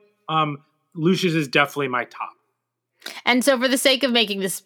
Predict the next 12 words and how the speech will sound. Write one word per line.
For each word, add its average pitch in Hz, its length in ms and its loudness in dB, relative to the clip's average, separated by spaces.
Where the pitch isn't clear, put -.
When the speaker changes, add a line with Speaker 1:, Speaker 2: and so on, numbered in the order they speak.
Speaker 2:
podcast 180 340 0
more 170 140 -2
interesting, 170 480 -4
who 247 140 4
is 214 100 2
your 208 120 2
other 190 220 2
choice? - 540 -6
Speaker 1:
Sure. 175 320 -2
I 190 60 4
had 151 220 0
two, 143 380 0